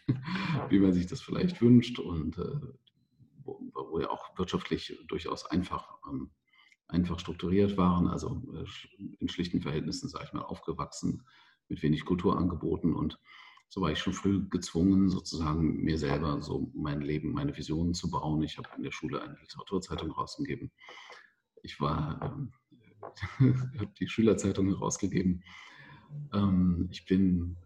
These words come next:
Speaker 1: äh, wollte, als ich in der zwölften Klasse war, in die Politik, habe mich, äh, zum Schülersprecher wählen lassen wollen, habe Programme entwickelt,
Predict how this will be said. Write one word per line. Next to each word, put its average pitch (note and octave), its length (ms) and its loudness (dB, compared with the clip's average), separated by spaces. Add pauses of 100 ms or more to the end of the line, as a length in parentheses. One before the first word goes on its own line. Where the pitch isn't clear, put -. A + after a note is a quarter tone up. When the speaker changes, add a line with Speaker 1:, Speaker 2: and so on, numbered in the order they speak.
Speaker 1:
äh, - 100 -6 (340)
wollte, - 420 -2 (260)
als E2 200 -6
ich - 160 -14
in - 60 -6
der D#2 100 -6
zwölften - 280 -4
Klasse E2+ 280 -4
war, C#2 100 0
in B1+ 60 0
die C#2+ 80 -6
Politik, G2 480 0 (380)
habe - 200 -12
mich, - 400 -4
äh, - 80 -4
zum D2 440 -4
Schülersprecher F#2 760 0
wählen F2 260 6
lassen E2+ 320 0
wollen, E2+ 320 4
habe - 140 -4 (140)
Programme F2+ 680 4
entwickelt, - 600 0